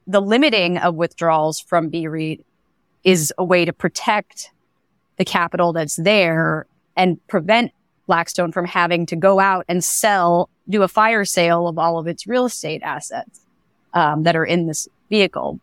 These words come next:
I mean, B reit has a pocket of liqu-,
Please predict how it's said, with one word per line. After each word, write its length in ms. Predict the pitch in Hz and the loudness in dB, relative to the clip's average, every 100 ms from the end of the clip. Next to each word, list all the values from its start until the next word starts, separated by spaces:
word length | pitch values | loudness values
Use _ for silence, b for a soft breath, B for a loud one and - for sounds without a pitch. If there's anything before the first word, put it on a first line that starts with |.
| _ | _
I 100 | 180 | -2
mean, 260 | 175 160 160 _ _ _ _ _ - | 0 0 -2 _ _ _ _ _ -4
B 200 | 220 247 | 2 2
reit 220 | 233 220 | 2 0
has 500 | - 208 196 190 185 | -2 0 0 0 -4
a 60 | - | -10
pocket 540 | - 196 185 - 175 - | -4 0 0 0 -2 -2
of 160 | 170 | -6
liqu-, 380 | 165 175 - - | -4 -6 -6 -12